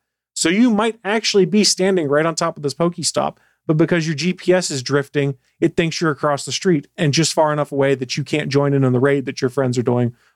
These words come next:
or spin the gym to get things. So I don't really understand why they backed this out, because I don't really see what the negative benefits would be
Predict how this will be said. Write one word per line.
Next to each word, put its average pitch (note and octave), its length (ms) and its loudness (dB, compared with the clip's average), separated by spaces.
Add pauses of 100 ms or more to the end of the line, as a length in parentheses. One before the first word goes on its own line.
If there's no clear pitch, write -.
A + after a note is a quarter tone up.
or C#3+ 100 0
spin D3+ 340 0
the C#3 60 2
gym B2+ 260 -2
to B2+ 60 -4
get C#3 240 -2
things. A2 380 -8 (460)
So F#3 360 2 (160)
I F3+ 80 -2
don't C4+ 140 -2
really B3 180 0
understand G3+ 480 -2
why D#3+ 240 0
they F3+ 120 -6
backed D3+ 360 -6
this C#3+ 180 -6
out, E3+ 300 -2 (240)
because E3+ 180 0
I F#3 60 2
don't G#3 200 0
really F#3+ 400 2
see F#3 360 2
what E3 260 0
the B2+ 140 -4 (240)
negative E3+ 480 0
benefits C3 480 -4
would C3 200 0
be A#2 280 0